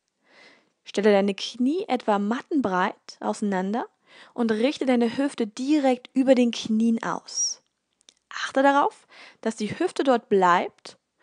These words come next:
und gleich nicht mit nach vorne geht. Wenn du sehr empfindliche Knie hast, leg gerne Decke unter die Knie für eine leichte Polsterung.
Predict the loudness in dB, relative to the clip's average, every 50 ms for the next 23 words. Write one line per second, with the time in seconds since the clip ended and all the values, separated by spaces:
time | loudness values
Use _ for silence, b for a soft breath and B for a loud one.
0 | b b b b -8 -6 -2 2 2 2 2 0 -2 -2 0 0 0 0 -4 -6
1 | -8 -6 -6 -4 -2 -2 -2 -2 -4 -2 2 4 6 6 6 4 2 -2 -8 -14
2 | -20 _ _ -20 -20 _ _ _ _ _ _ _ _ _ _ _ _ _ _ _
3 | _ _ -10 -6 -4 -4 -2 0 0 0 0 0 -2 -4 -4 -4 -4 -6 -6 -6
4 | -6 -6 -2 0 2 2 2 4 2 2 0 -2 -6 B B B B B B B
5 | B B -4 -2 -2 -2 0 0 2 2 2 2 0 0 0 0 0 2 0 0
6 | 0 0 2 2 2 2 0 -4 -6 -6 -4 -2 -2 -2 -4 -4 -4 -2 0 2
7 | 4 4 2 2 0 -4 -8 -8 -4 -2 0 0 0 0 -2 -6 -12 -12 -12 -16